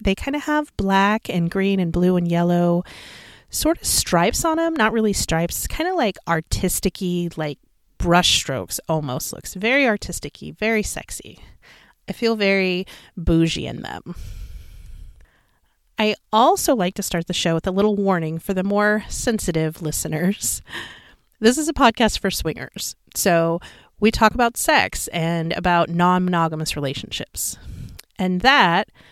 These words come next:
plus my very infamous potty mouth, means that this is a show for adults only. And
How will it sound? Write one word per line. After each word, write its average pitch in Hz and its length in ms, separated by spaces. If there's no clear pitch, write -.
plus - 260
my 170 160
very 196 340
infamous 175 420
potty 285 360
mouth, 165 520
means 247 420
that 233 120
this 240 160
is 262 140
a 269 40
show 196 200
for 185 140
adults 156 380
only. - 440
And 208 320